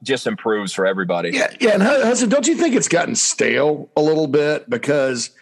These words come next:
Speaker 2: uh, we're going on about thirty years now since the S E C broke up into two divisions and went to a, an eight-game format. And then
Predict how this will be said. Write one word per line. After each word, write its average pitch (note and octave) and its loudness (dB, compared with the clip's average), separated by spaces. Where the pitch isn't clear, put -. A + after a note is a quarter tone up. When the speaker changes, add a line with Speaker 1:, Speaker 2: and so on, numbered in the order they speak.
Speaker 2:
uh, D3+ 0
we're E3 2
going C4+ 2
on G#3+ 2
about C3+ -2
thirty E3+ 0
years C3 0
now A2+ -4
since A#2 -2
the A#2+ -2
S B2+ -2
E B2+ 0
C C3+ -2
broke A#2+ -2
up B2+ -2
into A2+ -4
two B2 -4
divisions A2 -2
and A2 -2
went A2+ -2
to A#2+ 0
a, A2+ 0
an A#2+ -2
eight-game A#2+ -2
format. A#2 0
And B2 -2
then A#2 0